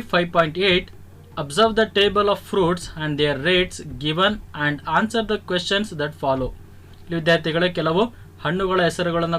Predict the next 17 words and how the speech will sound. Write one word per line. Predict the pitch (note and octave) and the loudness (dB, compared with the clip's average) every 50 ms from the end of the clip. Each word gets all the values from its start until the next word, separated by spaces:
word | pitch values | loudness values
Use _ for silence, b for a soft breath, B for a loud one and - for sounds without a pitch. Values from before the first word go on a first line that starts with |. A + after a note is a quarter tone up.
| E3 | -4
ಕೊಟ್ಟಿದ್ದಾರೆ | E3+ D#3 E3+ D#3+ E3 E3+ G3 A3+ A#3 b b b b b b - E3+ | -4 -4 -2 0 2 4 4 2 2 b b b b b b -4 -4
ಮತ್ತು | F3+ F3+ A3 G3+ | -2 0 0 0
ಅದಕ್ಕೆ | F3+ F#3+ F#3 F#3 G3+ F#3+ F#3 - - D3 C3+ | 2 0 0 2 2 0 0 0 -2 0 0
ಲಾಸ್ಟ್ | D#3 G3 G#3 - G#3+ G#3 | 2 0 0 -2 -2 -2
ವೀಕು | A3 G#3+ - A3+ G#3 G3 | -2 0 2 4 4 4
ಎಷ್ಟು | G3 - G#3 F#3+ | 2 0 0 0
ರೇಟ್ | G3 G3 F3+ G3 G3+ | 2 0 0 0 -2
ಇತ್ತು | F3+ - G#3+ G3+ | -2 -2 -4 -4
ಮತ್ತು | G3 F#3+ G#3 G3 F3+ F3 F3+ | -4 -2 -2 -2 0 0 0
ಈ | F3+ F3 | 0 2
ವಾರ | F3 E3+ F3 A3 A#3 B B B B B B B - D#3 | 4 4 4 4 2 B B B B B B B -10 -8
ಎಷ್ಟು | - - G3+ F3 D3+ | -4 -2 0 2 2
ರೇಟ್ | D#3+ E3+ E3 - E3 | 2 2 0 -2 -4
ಇತ್ತು | D#3+ - E3 | -4 -4 -4
ಅಂತೇಳಿ | D#3 D3+ E3 D#3 D#3 D3 - | -4 -2 -2 -2 -2 -2 -4
ಕೊಟ್ಟಿದ್ದಾರೆ. | C#3 B2 D3 C3+ D3 D#3 G3+ A#3+ A#3 B B B B B B - D3 | -6 -6 -2 0 2 4 4 2 2 B B B B B B -10 -6
ಇದನ್ನ | C#3 D#3 D#3 D3+ | -4 -2 0 0